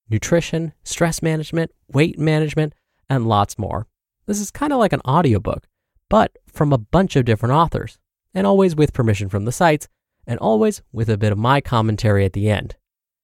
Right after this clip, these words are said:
Now, today's post is part two from yesterday, so if you're new here or skipping around, I'd recommend listening to yesterday's episode first.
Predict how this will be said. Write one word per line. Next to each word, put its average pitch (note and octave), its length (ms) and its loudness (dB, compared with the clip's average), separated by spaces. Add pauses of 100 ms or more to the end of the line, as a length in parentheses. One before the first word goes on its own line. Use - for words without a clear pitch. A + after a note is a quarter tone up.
(260)
Now, C3+ 220 -2 (260)
today's F3+ 340 -2
post D#3+ 540 -2
is F3 200 0
part - 300 -4
two C3+ 200 -2
from A#2+ 200 -4
yesterday, G#2 560 -2 (220)
so - 240 2 (400)
if - 160 -2
you're G2+ 80 2
new D#3+ 220 4
here D#3+ 420 2
or G#2+ 160 0
skipping - 400 -2
around, A2 460 2 (220)
I'd G#2+ 200 -2
recommend F3 380 2
listening C3+ 360 0
to B2 100 -2
yesterday's A#2+ 560 0
episode G#2+ 460 -2
first. - 480 -2